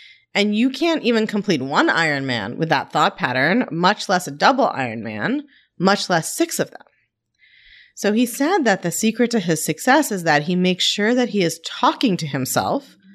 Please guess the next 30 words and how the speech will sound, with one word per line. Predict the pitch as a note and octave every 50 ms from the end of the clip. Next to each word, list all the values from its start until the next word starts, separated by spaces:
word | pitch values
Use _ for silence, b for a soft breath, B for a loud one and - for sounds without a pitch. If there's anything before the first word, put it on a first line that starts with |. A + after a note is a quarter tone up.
| b b b b b b b _ _
more | C#3+ D#3 F#3+ A#3+ C4+
than | B3+ B3+ A#3+
he | G#3 - A#3
is | A3+ A3+ -
just | G#3 F#3+ - D3+
listening | C#3 C3+ D3 F3 G3 - E3+ A#2+ G2 -
to | - C#3+
himself. | C#3+ - - - - - - - - _ - - - _ _ _ _ _ _ _ _ _ _ b b b b b b b b b b -
Right? | E3+ F#3
He | F#3+ G#3+ G#3
tells | - - G#3 G#3+ B3 C#4 C#4
himself | D4+ B3+ - G#3 F3+ -
what | D#3 D3+ D3+ E3+ F#3 - -
to | - G3
think | F3+ - - A3+ G#3+ D3 A#2+ - - C4+ - - _ _ _ _ _ _ _ _ _ _ _ _ _
rather | - D3+ D#3+ F3+ G3 A#3 C4 D4 C#4+ A#3+
than | A#3+ A#3
the | A3+ G3+ -
other | - E3+ F3+ F#3+ F#3
way | F#3 F3 E3 D#3+
around. | D3 C3+ C#3+ D3 F3+ F#3 A#2+ D2 - _ _ _ - - _ _ _ _ _ _ _ _ _ B B B B B B B B B B B B -
I | D#3+ F#3
really | G3 G#3 A3 B3 C4 C#4 C#4+ C#4+ C#4+ C#4 A3+ - _ _ _ _ _ _
love | F3+ G3 G3 F#3+ G3 A3 A#3+ B3+ C#4+ A#3
feats | - - - - G3 G#3 G3+ -
of | - F3+ -
physical | - F3+ F3 E3 E3+ E3 D#3 D3+
strength | - - - D3+ D3+ D3+ D#3
and | D3
endurance | C#3+ C#3 C#3+ C#3+ G3 C#4 F4 F4+ D4 B3+ -